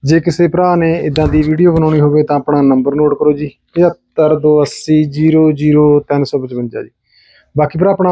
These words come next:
Facebook ਤੇ ਪੇਜ ਆ ਗੁਰਜੀਤ ਰਾਏ, ਉਹਨੂੰ ਵੱਧ ਤੋਂ ਵੱਧ ਫਾਲੋਵਰ ਤੇ ਸ਼ੇਅਰ ਕਰਿਆ ਕਰੋ ਤਾਂ ਕਿ ਤੁਹਾਡੇ ਤੱਕ ਨਵੀਂ ਤੋਂ ਨਵੀਂ ਵੀਡੀਓ ਅਪਲੋਡ ਕਰ ਸਕੀਏ ਜੀ। ਜ਼ਿਮੀਦਾਰ ਭਰਾ ਘਰ ਦੀ ਮੱਝ ਆ, ਵੱਧ ਜਾਣਕਾਰੀ ਲਵਾਂਗੇ ਆਪਾਂ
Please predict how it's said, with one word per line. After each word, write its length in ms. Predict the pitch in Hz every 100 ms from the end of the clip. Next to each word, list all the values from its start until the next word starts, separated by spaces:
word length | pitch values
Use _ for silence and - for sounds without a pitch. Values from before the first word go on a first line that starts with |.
| 175
Facebook 580 | - 156 147 151 -
ਤੇ 140 | 139 151
ਪੇਜ 400 | - 135 131 143
ਆ 80 | 147 _ _ _ _
ਗੁਰਜੀਤ 380 | 151 151 160 131
ਰਾਏ, 200 | 123 110 - _ -
ਉਹਨੂੰ 180 | 165 160
ਵੱਧ 140 | 151 180
ਤੋਂ 120 | 170
ਵੱਧ 100 | 160
ਫਾਲੋਵਰ 380 | 151 139 143 135
ਤੇ 240 | - 143
ਸ਼ੇਅਰ 280 | - 139 147
ਕਰਿਆ 220 | 156 147
ਕਰੋ 200 | 143 139
ਤਾਂ 220 | 143 135
ਕਿ 100 | 131
ਤੁਹਾਡੇ 280 | 135 151 151
ਤੱਕ 240 | 139 131
ਨਵੀਂ 260 | 135 131 127
ਤੋਂ 80 | 131
ਨਵੀਂ 220 | 131 131
ਵੀਡੀਓ 200 | 135 147
ਅਪਲੋਡ 260 | 135 135 139
ਕਰ 160 | - 127
ਸਕੀਏ 320 | - _ 120
ਜੀ। 120 | 113 117 _ _ - - - - 143
ਜ਼ਿਮੀਦਾਰ 440 | 156 170 175 175
ਭਰਾ 300 | - 180 160 151
ਘਰ 400 | - - 180 156
ਦੀ 140 | 156
ਮੱਝ 320 | 147 139 143
ਆ, 80 | 170 - _ _ -
ਵੱਧ 180 | 147 165
ਜਾਣਕਾਰੀ 400 | 185 170 160 147
ਲਵਾਂਗੇ 280 | 147 135 135
ਆਪਾਂ 240 | 131 139